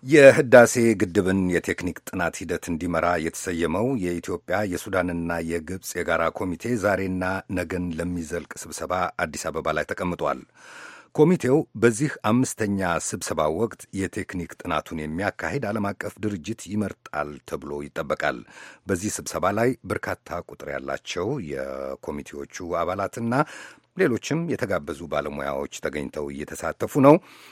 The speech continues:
የምስራቅ ናይል ተፋሰስ ዞን ጽህፈት ቤት ዋና ስራ አስኪያጅን አቶ ፈቅ አህመድ ነጋሽን ማምሻውን አግኝቼ ስለዚህ ስብሰባና ስለሚጠበቀው ውጤት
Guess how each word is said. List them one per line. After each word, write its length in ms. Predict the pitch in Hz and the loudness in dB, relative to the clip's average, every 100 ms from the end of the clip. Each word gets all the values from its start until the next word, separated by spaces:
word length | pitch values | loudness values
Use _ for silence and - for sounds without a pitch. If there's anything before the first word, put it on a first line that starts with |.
| - | -2
የምስራቅ 460 | 135 143 147 151 135 | 6 6 6 2 2
ናይል 220 | 127 131 120 | 2 2 2
ተፋሰስ 460 | 135 131 123 120 | 0 0 -2 -2
ዞን 220 | 92 117 | 2 2
ጽህፈት 280 | 117 117 113 | 2 -2 -2
ቤት 160 | 127 113 | -2 -2
ዋና 320 | 113 110 110 | -2 0 0
ስራ 160 | - 113 | 0 -2
አስኪያጅን 580 | 107 - 123 113 135 143 143 - | -4 -4 -4 0 4 6 4 2
አቶ 260 | 113 - 117 | -6 -4 -6
ፈቅ 260 | - 113 - 98 | -6 -8 -6 -4
አህመድ 360 | 92 113 87 | -2 -2 -4
ነጋሽን 480 | 95 110 85 - 143 - - - - | -4 -2 -2 0 0 0 -8 -10 -4
ማምሻውን 420 | 139 135 135 117 | -2 2 2 2
አግኝቼ 460 | 107 117 - 151 147 | 0 -2 0 -4 -4
ስለዚህ 420 | 101 90 80 104 | -4 -6 -6 -10
ስብሰባና 560 | - - 85 85 90 113 | -10 -6 -2 -2 -2 -6
ስለሚጠበቀው 840 | 90 82 78 - 67 64 73 62 62 | -6 -6 -8 -10 -12 -10 -10 -12 -12
ውጤት 360 | 78 - 78 | -14 -14 -16